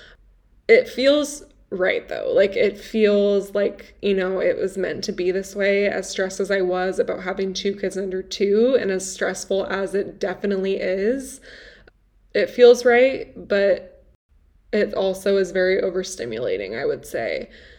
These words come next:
Um, there's some days where I absolutely am just, like, waking up and having to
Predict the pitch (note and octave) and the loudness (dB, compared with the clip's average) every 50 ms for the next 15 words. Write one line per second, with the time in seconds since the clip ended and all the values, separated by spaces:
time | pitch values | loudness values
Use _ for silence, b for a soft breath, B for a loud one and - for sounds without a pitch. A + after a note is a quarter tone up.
0 | B B B - G3+ G3 G3 F#3+ - - - - - G3+ G3+ - - - G#3 G3 | B B B -4 -2 -2 -2 -2 -4 -6 -10 -12 -14 -14 -16 -6 0 2 2 2
1 | F#3 - - G#3 G3+ G3+ G3+ G3 G3 F#3+ F#3+ G3 F#3+ F#3+ - G3 G3 F#3+ F#3+ F#3+ | 2 0 -2 0 0 2 2 2 2 4 4 4 2 2 0 -2 0 0 0 0
2 | - - F3+ F3+ F3+ - - F#3+ F#3 F#3 F#3+ - F#3+ F#3 F3+ F#3 F#3+ F#3+ F#3 F#3 | 0 0 -2 -4 -4 -4 -4 -2 0 0 0 0 0 2 2 2 0 0 -2 -2
3 | F#3 F3+ - - - G3 F#3 F3+ F#3 - - F#3 G3+ F#3 F#3+ F#3+ F#3+ F#3+ F#3 F#3+ | -2 -2 -2 -4 -2 0 0 0 -2 -2 0 2 2 2 2 0 -2 -4 -2 -4
4 | F#3+ F#3+ F#3+ F#3+ - - F#3+ F#3+ F#3+ F#3+ F#3+ F3+ F#3+ G3+ G3 F#3+ F#3 F#3+ - - | -6 -6 -8 -10 -8 -6 -6 -4 -4 -6 -6 -6 -6 -4 -4 -6 -6 -6 -8 -6
5 | G#3 G#3 F3+ F#3+ F3+ F3 F3 F3 F3 F3 | -4 -2 -2 -2 -2 -2 -4 -6 -8 -10